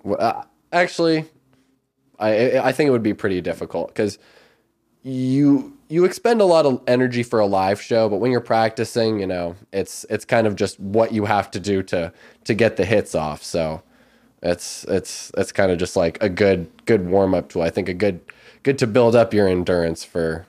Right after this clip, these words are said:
for the show. But even if I played a show with that thing, I could imagine I could do it pretty well, 'cause your, your, your technique and stuff drumming, it doesn't burn as much as, like, really working out, like, really doing crazy cardio. Like, that shit's fucking insane. Like,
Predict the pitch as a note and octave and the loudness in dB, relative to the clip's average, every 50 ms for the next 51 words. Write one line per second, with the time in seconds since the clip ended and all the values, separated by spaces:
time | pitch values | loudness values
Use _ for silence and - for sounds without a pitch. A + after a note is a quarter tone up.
0 | _ _ _ - F2+ E2+ E2 - F#2 E2+ F2 G#2+ D#3 G3+ A3 G#3+ G3+ G3+ D#3+ D3 | _ _ _ -6 -4 -4 -4 -2 -4 -2 0 0 0 2 2 2 2 2 0 0
1 | C#3 - D3 C#3 C3+ A#2+ G#2+ - - A2+ A2 A2 G2 F#2+ F2+ - - _ _ _ | 2 2 2 4 4 4 2 2 4 4 4 4 4 2 0 -2 -6 _ _ _
2 | _ _ _ _ _ _ _ _ - E2 D#2+ E2 - - - D#2+ D#2+ D#2+ D#2 D2+ | _ _ _ _ _ _ _ _ -2 0 0 0 -2 -4 -8 -6 -6 -6 -6 -6
3 | E2 F2 - - G2+ F#2+ F#2 F#2+ F#2+ F#2+ F#2 F2+ F#2 F2 D#2+ - - E2+ F2+ - | -6 -4 -2 -2 0 0 2 2 2 2 2 0 -2 -4 -4 -4 -6 -6 -6 -6
4 | G2 E2 D#2+ _ - - F#2+ F2 - - - G2 F2+ D#2+ D2+ E2 E2 D2 A1 - | -6 -8 -10 _ -4 -2 -2 -2 -2 -4 -4 -4 -4 -4 -4 -4 -6 -6 -6 -10
5 | - - F#2+ F#2 F#2 - - _ - - - - - _ - A#2+ C3+ C3 G#2+ A#2+ | -8 -6 -4 -4 -4 -6 -12 _ -20 -20 -20 -20 -20 _ -2 0 0 0 2 0
6 | C3+ C#3 C3+ - _ _ - C3 C3+ C3+ - F3 E3 - D#3+ D#3 D3 - D3 C#3 | 0 -2 -2 -6 _ _ -2 -2 0 2 2 2 2 2 0 -2 0 -2 -2 0
7 | - C#3+ C3+ C#3 - C#3 C3+ C3+ C3+ C#3 C3+ C3 C3 - - - - _ _ - | 0 0 0 0 2 2 4 4 4 4 2 2 -2 -6 -14 -20 -20 _ _ -2
8 | A2 A#2 A#2 - D3 D3 C#3 C3+ A2+ G#2 - A2 G#2+ G#2+ G#2+ G2+ F#2 G2+ G2 F#2+ | -2 -2 2 4 4 4 4 4 2 2 4 4 4 4 4 2 2 2 2 2
9 | F#2+ - G2 F2 E2+ G2 F2+ F2 - - _ _ - G#2 A2+ B2+ C3+ C#3 B2+ B2+ | 2 0 -2 -2 0 0 -2 -2 -4 -8 _ _ -8 -4 0 2 2 4 4 4
10 | A#2 G#2+ G#2 G#2+ G#2 G2+ - G#2 F#2+ F#2 F2 F2 F2+ F#2+ F#2+ F#2+ G#2 F#2 G2+ A2 | 4 4 4 4 2 2 0 -2 -2 0 0 0 0 0 0 0 -2 -4 -2 0
11 | B2+ B2+ A#2+ A#2 G#2+ G#2+ A2 G#2 G2+ G2 - - G#2 F#2+ F#2+ F#2+ F#2+ F#2 F2+ - | 2 2 2 2 2 2 2 2 2 0 -2 -2 -2 0 0 -2 -4 -6 -6 -4
12 | F#2+ F2+ F2 F2 F2+ F#2 F#2 G2+ F#2 F2+ F#2+ F#2 - B2 B2+ B2 - - G2+ - | -2 -2 -2 -2 -2 -2 -2 -2 -2 -2 -4 -2 0 0 0 0 -2 -6 -10 -6
13 | - - G2 F2+ - F2+ E2+ E2 E2 - - B2+ B2 A#2 G#2 F2+ E2 D#2+ D#2 D2+ | -4 -2 -2 -2 -4 -6 -8 -8 -8 -4 0 2 2 4 2 2 0 -2 -6 -8